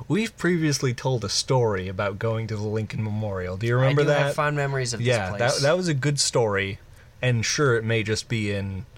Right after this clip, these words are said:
Speaker 1: fantasy, but I
Speaker 2: I'd like to
Speaker 1: too
Speaker 2: think
Speaker 1: have good
Speaker 2: not.
Speaker 1: memories in that
Speaker 2: Mm-hmm.
Speaker 1: setting.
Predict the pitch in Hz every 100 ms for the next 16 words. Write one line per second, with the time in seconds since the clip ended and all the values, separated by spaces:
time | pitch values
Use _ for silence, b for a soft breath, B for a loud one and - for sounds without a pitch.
0 | - - - - 127 - - - 90 -
1 | - - - - - - - 151 202 226
2 | 214 220 139 151 143 147 147 135 156 123
3 | 104 101 98 95 - - - - - 139
4 | 120 131 131 - - - - 104 -